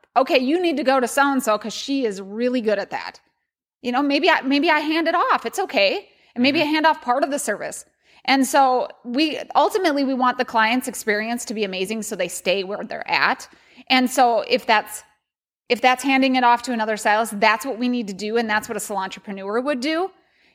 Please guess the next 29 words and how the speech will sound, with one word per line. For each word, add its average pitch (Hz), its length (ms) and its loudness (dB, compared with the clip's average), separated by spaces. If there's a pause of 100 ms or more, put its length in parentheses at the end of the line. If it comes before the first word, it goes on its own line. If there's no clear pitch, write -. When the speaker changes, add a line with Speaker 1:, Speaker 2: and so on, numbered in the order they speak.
(100)
Speaker 1:
And 240 240 0
so, 247 320 2
um, 185 500 -2 (320)
with 262 240 0
him, 254 520 2 (180)
he, 285 380 -2
he - 140 -8
got 311 200 2
humbled 262 420 -2
right 233 180 4
away. 240 320 2
He 208 180 -8
realized, 220 480 0
he's 214 180 -8
like, 190 280 -4
"Whoa, 220 320 -2 (200)
okay. 240 320 0 (800)
At 233 160 4
the 226 100 -2
last 269 360 4
place 269 280 2
I 247 120 4
was 220 160 0
at, 220 420 4
um, 196 360 -6 (380)
I 208 60 -12
thought 247 240 4
I 226 60 4
was, 208 240 -6